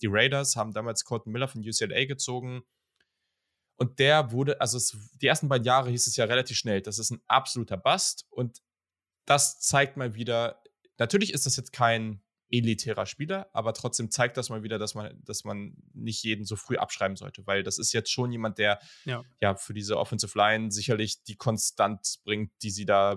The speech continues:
Speaker 1: bitter nötig haben. Ähm, und das ist jetzt rückblickend schon ein solider Pick, ja.
Speaker 2: Gerade O-Line. Also gerade O-Line haben wir das in den letzten Jahren so oft gesehen, dass Spieler einfach zwei,
Speaker 1: Mhm.
Speaker 2: drei Jahre teilweise brauchen. Ähm,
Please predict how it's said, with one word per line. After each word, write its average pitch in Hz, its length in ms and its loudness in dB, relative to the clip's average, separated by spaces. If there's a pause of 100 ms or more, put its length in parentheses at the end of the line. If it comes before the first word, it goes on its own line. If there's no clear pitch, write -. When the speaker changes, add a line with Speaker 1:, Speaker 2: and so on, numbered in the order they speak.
(140)
Speaker 1:
bitter 110 200 0
nötig 107 360 -2
haben. 104 420 0
Ähm, 98 420 -12
und 98 220 -16
das - 220 0
ist - 60 -16
jetzt - 280 -8
rückblickend 104 400 -6
schon 95 460 -6
ein 101 260 -18
solider 107 320 -2
Pick, - 260 -18 (120)
ja. - 120 -10 (540)
Speaker 2:
Gerade 147 300 4
O-Line. 117 440 -2
Also 123 200 -2
gerade 156 260 6
O-Line 139 260 2
haben 135 100 -2
wir 135 60 -4
das 131 120 -4
in 127 40 -6
den 120 40 -4
letzten 127 220 -6
Jahren 123 180 -4
so 135 180 -6
oft 127 180 -6
gesehen, 117 300 -6
dass 117 160 -4
Spieler 135 340 -4
einfach 120 260 -6
zwei, 117 180 4
Speaker 1:
Mhm. 113 60 4
Speaker 2:
drei 120 100 -2
Jahre 117 200 -2
teilweise 113 320 -8
brauchen. 113 480 -8 (480)
Ähm, 110 460 -8